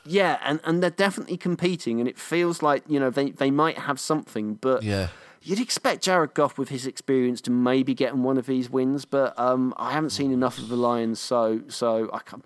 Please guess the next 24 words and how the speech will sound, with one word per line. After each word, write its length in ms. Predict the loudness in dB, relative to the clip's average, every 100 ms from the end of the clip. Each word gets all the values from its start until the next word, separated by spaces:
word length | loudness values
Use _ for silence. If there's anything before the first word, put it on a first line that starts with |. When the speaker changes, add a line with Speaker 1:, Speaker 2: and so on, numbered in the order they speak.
| -20 -18
Speaker 1:
I 80 | -6
think 200 | -4 0
they're 80 | 2
one 140 | 2
of 60 | 0
the 60 |
teams 260 | 0 0 2
that 60 | -2
have 120 | -6
escaped 460 | -10 -2 -2 0
my 120 | -2 0
watch 320 | 0 -2 -4
so 200 | -6 -4
far, 260 | -4 -4
so 180 | -2 -2
I 60 | -2
might 200 | -4 -4
have 140 | -8
to 120 | -12 -14
<laughs> 20 |
fix 400 | -6 -4 -4 -2
that 240 | -2 -2
and 160 | -4 -6
soon. 440 | -2 -2 -2 -6